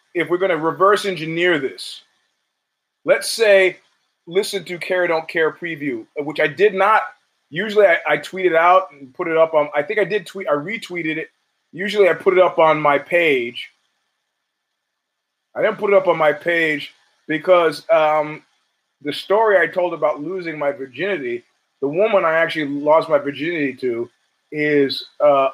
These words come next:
a Facebook friend at this point in time. You know, I was fifteen a long time ago, and yet Facebook makes these associations possible. However, she asked me at the time,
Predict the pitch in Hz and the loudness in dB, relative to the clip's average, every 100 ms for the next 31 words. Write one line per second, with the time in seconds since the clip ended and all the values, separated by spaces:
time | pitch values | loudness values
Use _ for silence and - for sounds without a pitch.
0 | - - 180 165 - 143 - 160 139 107 | -4 -4 0 -2 -2 -4 -2 -2 -2 -6
1 | 120 - 131 98 101 135 123 90 _ _ | -14 -10 -10 -10 -6 -4 -4 -10 _ _
2 | _ _ 131 131 92 151 156 - 156 - | _ _ -12 -8 -2 -2 -2 -6 -10 -8
3 | 151 117 135 139 127 165 165 131 127 120 | -8 -2 0 0 -2 0 0 0 -2 -2
4 | _ _ - 135 147 175 - 175 165 156 | _ _ -8 -2 2 2 0 -2 -2 -2
5 | 147 147 147 - 139 127 139 - 143 143 | -4 -2 -2 -2 -8 -8 -12 -6 -4 -4
6 | 131 123 - - 165 - 101 87 _ _ | -6 -8 -6 0 0 -2 -12 -12 _ _
7 | _ _ _ _ _ _ _ _ - 175 | _ _ _ _ _ _ _ _ 2 6
8 | 226 196 - 202 196 247 - 180 170 151 | 6 4 0 0 2 2 0 -2 2 2
9 | 147 143 202 180 139 127 | 0 0 2 2 0 -8